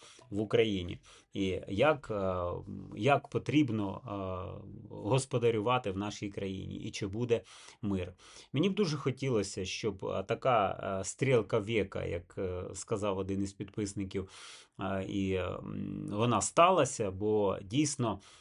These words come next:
потрібно виговоритись. Але виговоритись потрібно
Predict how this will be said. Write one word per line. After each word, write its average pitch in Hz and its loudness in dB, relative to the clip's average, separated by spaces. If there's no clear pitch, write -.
потрібно 123 2
виговоритись. 98 -2
Але 127 4
виговоритись 120 4
потрібно 123 -2